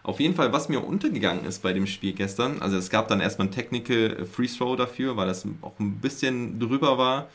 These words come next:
Da hätte er lieber den Mutombo-Finger wieder machen sollen, das, das wär cooler gewesen. Aber dass Jordan Poole danach vier Dreier reingemacht hat innerhalb von zwei Minuten, also wirklich sehr motiviert war, wohl aufgrund dieser Situation. Und das ist mir gestern beim Spiel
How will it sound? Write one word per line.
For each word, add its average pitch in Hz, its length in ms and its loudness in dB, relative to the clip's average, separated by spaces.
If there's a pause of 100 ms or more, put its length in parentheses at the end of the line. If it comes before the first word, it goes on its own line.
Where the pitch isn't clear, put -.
(100)
Da 98 80 2
hätte 113 240 2
er 117 40 2
lieber 120 220 4
den 110 280 4
Mutombo-Finger 131 720 -2
wieder 127 180 0
machen 120 320 -2
sollen, 107 360 0
das, 98 280 -4
das - 200 -8
wär 92 80 -2
cooler - 300 -2
gewesen. 104 600 0
Aber 95 260 2
dass 98 300 0
Jordan 113 240 2
Poole 135 240 -2
danach 104 280 0
vier - 240 -4
Dreier 110 340 2
reingemacht 90 480 -2
hat 90 100 -2
innerhalb 101 340 -4
von 98 140 -2
zwei 98 260 2
Minuten, 101 360 0
also 95 200 0
wirklich 104 300 0
sehr 107 140 4
motiviert 110 500 0
war, 95 200 -2
wohl 95 260 2 (420)
aufgrund 98 360 0
dieser 98 220 0
Situation. 98 680 -4 (200)
Und 98 100 0
das 110 180 0
ist 107 160 -8
mir 104 100 -2
gestern 107 280 -2
beim 98 180 2
Spiel - 420 -6